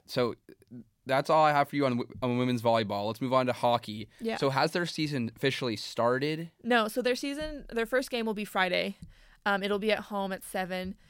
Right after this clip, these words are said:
Speaker 2: uh, at the Pavilion, which is about a mile away from campus.
Speaker 1: Yeah. So one thing, you know, y-, that piece you wrote on, um, the men's hockey team was one of the best pieces you've written so far, for sure. Um,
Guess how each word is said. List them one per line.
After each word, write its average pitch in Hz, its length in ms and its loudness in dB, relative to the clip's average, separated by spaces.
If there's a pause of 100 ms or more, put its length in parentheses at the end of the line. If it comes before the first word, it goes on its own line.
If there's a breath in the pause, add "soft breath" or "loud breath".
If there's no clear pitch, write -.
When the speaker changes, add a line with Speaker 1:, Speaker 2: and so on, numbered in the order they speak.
(340 soft breath)
Speaker 2:
uh, 104 300 -8
at 208 160 -2
the 202 60 -4
Pavilion, 185 540 -4
which 180 160 -6
is 185 60 -10
about 185 180 -4
a 185 40 -6
mile 175 280 -6
away 175 160 -2
from 180 160 -10
campus. - 640 -12
Speaker 1:
Yeah. 113 220 -4 (320 loud breath)
So - 120 -2
one 170 300 2
thing, 185 240 4
you 151 80 2
know, 131 100 2
y-, 110 280 -4
that 151 240 4
piece 170 260 -4
you 151 80 -2
wrote 127 340 0 (260)
on, 113 360 2 (100)
um, 101 520 -2 (180)
the 113 100 -4
men's 117 200 0
hockey 113 280 2
team 101 420 -8 (380 soft breath)
was 113 120 -12
one 131 240 2
of 147 40 2
the 139 60 0
best 123 180 2
pieces 113 260 -2
you've 110 140 -6
written 107 220 -4
so 107 140 -4
far, 104 240 -2
for 110 140 -4
sure. 107 420 -4 (420 soft breath)
Um, 104 480 0